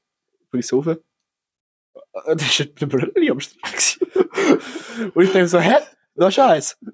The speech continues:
„Hä, was hast jetzt du denn gemacht?“ <laughs> „Ich hab dir das Röllchen gebracht.“ Und du gesagt hast, „Oh, oh, ja, ja, sorry, gell.“ Ich so, „Ich hab kein Ding.“ <laughs>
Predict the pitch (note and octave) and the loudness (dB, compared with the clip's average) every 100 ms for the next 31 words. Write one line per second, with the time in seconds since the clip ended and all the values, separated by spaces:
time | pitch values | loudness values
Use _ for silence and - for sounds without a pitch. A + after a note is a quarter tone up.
0 | _ _ _ _ B2 A2+ - C3 - C#3+ | _ _ _ _ -12 -10 -12 -12 -4 -2
1 | C3+ - A2+ - - _ _ _ _ _ | 0 2 2 0 -16 _ _ _ _ _
2 | _ _ D#3+ - F#3+ - G#4 F4+ - G4+ | _ _ -8 0 0 2 4 2 4 4
3 | A#4 A4 A4 - F#3+ - - _ _ _ | 4 2 -4 -2 -2 -4 -14 _ _ _
4 | G3 F#3+ F#3 E3+ - - _ _ _ _ | -14 -4 -2 -2 -10 -16 _ _ _ _
5 | _ - A3 E3+ D#3+ G#3 F#3+ G3 F#3+ F#3 | _ 0 2 2 2 2 4 4 4 4
6 | F#3+ F3+ E3+ E3+ - A#3 _ _ _ C#3 | 4 4 4 2 0 -16 _ _ _ -8
7 | C#3 - D3 D#3+ G3+ - F#3 F3+ - F3+ | -6 -6 -6 -2 -2 0 0 0 2 -2
8 | D#4+ - - - _ - F#3 G3+ F#3+ F#3 | -2 -10 -18 -20 _ 0 0 2 2 2
9 | - | 0